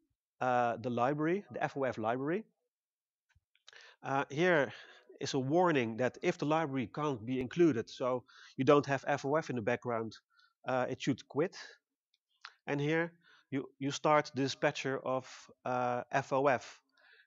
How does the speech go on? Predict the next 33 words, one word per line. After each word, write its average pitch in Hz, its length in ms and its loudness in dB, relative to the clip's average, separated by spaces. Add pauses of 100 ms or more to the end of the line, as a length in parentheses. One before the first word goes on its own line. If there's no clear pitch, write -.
(300)
Uh, 123 340 -6
this 147 160 -4
is 131 140 -8
my 131 160 2
component 147 480 0
name, 151 300 0
and 131 100 -4
here 135 140 -2
I - 20 -4
say 123 220 -4
dispatch. 113 720 -4 (400)
This 175 140 0
is 160 100 -2
all. 113 280 -2 (1300)
It 131 100 -2
doesn't 151 260 2
work 127 280 0
when 165 120 -2
you 165 60 0
do 156 120 0
it 156 60 -2
like, 151 180 -4
like 151 200 -4
this, 160 160 -4
because 131 300 -2
you 143 80 2
have 135 100 -2
to 131 80 -2
do 120 100 0
other 120 160 -2
stuff 120 220 -4
as - 100 -14
well, 123 320 -4